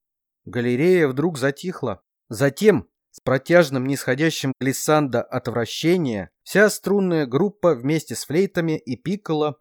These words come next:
отхлынула к медным, оставив музыкального критика и его деяния. Вечерний картофель фри под майонезом с улицы Ауде Хоокстрат под одинокой яркой люстрой.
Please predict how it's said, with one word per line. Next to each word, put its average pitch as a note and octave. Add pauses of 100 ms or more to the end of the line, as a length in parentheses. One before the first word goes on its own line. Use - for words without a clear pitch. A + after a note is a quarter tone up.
отхлынула F3+
к -
медным, C3+ (380)
оставив C#3+
музыкального C3
критика E3
и -
его C3+
деяния. C#3 (360)
Вечерний C3+
картофель C3
фри C#3
под -
майонезом C3+ (140)
с -
улицы A#2+
Ауде B2
Хоокстрат D3 (180)
под D3
одинокой D3+
яркой C3
люстрой. F#2+